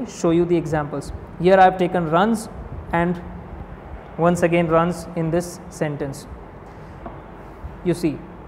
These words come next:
he runs on the road। Here runs does not have any object,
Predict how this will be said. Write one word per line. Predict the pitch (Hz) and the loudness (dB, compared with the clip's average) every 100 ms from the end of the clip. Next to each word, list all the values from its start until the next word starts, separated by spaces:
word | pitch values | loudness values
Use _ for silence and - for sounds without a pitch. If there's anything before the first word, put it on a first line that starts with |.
| - - - - - - - - - - - | -16 -16 -16 -16 -16 -16 -16 -16 -16 -16 0
he | 185 | 4
runs | 196 196 208 | 6 6 6
on | 202 202 | 6 6
the | |
road। | 208 196 139 - - - - - - - - - - - - - - - - 160 | 8 8 4 -4 -10 -12 -12 -12 -14 -16 -18 -16 -14 -14 -14 -16 -16 -12 -8 4
Here | 185 214 | 6 8
runs | 165 190 214 190 - - | 8 8 8 4 0 -2
does | 175 170 | 2 6
not | 196 | 6
have | 185 185 | 6 6
any | 190 | 6
object, | 190 175 180 - - | 4 4 2 0 -8